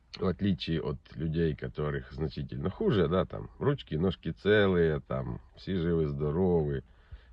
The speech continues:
все нормально. Человек просыпается утром, пописал, покакал, покушал, спал относительно там спокойно,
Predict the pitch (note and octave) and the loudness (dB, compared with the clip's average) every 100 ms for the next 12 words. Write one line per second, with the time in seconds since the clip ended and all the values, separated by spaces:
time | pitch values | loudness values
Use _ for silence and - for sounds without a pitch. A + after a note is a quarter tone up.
0 | - - F#2 E2 C#2+ D#2 F2 E2 C#2+ C2+ | -12 -4 0 2 2 2 4 4 2 -2
1 | A#1 - - - - C#2 E2 G#2+ - - | -6 -12 -20 -16 -8 -4 0 0 0 -8
2 | - - - - - _ - - - - | -20 -20 -20 -20 -20 _ -20 -20 -12 -10
3 | - C2 F2+ F2+ D2 - B1 D#2 F#2 - | -8 -6 2 4 2 -2 -4 0 0 -2
4 | B1+ C#2 B1+ A#1+ A1 - F2 D2+ C2 - | -4 -4 -4 -8 -10 -8 -6 -4 -6 -8
5 | A1+ - D2+ E2+ D#2 - C2 C2 - - | -12 -2 4 6 4 2 -4 -4 -8 -12
6 | - B2 - - D#2 F2 D#2+ - C2 C2 | -2 -2 -2 -4 0 2 0 -2 -4 -4
7 | B1 - _ - - - - - - - | -6 -14 _ -20 -20 -20 -20 -20 -8 2
8 | G2+ G2 F2+ - D2 E2 D2+ C#2 - D2+ | 6 6 6 0 -4 -4 -6 -8 -4 -2
9 | D2 B1+ C2+ B1+ - E2 - D#2+ D#2 D2 | -2 -2 -4 -6 -4 -4 0 2 4 2
10 | C#2 C2+ | -2 -4